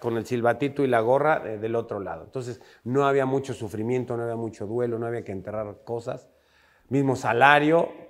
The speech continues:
pues nada más cambié de, de color. Exactamente. Y así empecé. Y literalmente fue muy bonita la respuesta, porque le digo, "Miguel, ¿qué quieres que haga?". Y me dijo, "Lo que Dios te dé a entender,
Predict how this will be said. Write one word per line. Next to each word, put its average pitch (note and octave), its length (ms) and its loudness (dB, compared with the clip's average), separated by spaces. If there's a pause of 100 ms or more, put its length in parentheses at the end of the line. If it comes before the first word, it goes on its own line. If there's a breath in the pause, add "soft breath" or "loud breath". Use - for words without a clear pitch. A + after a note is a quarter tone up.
pues - 240 -16
nada D3 100 -4
más D#3 160 -4
cambié C#3 300 2
de, C3 200 6
de G#2+ 140 2
color. F3 420 6 (560)
Exactamente. D3 720 -4 (600 soft breath)
Y C3+ 100 2
así C3 220 2
empecé. F3 760 0 (400)
Y B2 200 -2
literalmente C3 680 2
fue B2+ 140 -4
muy A#2+ 180 -4
bonita A2 380 -6
la G2 100 -8
respuesta, G2 280 -12
porque G2 160 -10
le G2+ 40 -6
digo, G2+ 140 -6
"Miguel, A2+ 200 -2
¿qué B2 140 -6
quieres G2+ 320 -8
que G2 140 -6
haga?". C3+ 340 -4 (560 soft breath)
Y A2+ 140 -4
me A2 160 0
dijo, G2+ 640 -6
"Lo G#2+ 240 -2
que A#2+ 160 0
Dios D3+ 280 4
te C3+ 120 0
dé A#2+ 80 4
a - 20 6
entender, G2+ 720 -2